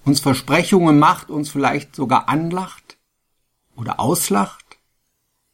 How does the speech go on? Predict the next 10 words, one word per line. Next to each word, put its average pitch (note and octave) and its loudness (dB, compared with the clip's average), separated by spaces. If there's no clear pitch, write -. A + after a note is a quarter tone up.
Wenngleich A#3+ 4
zugegebenermaßen E3+ 4
das C#3 2
weibliche D#3 4
Hinterteil F#3 4
im D3 4
Vordergrund E3 0
der - 0
Betrachtungen D3+ -4
steht, - -6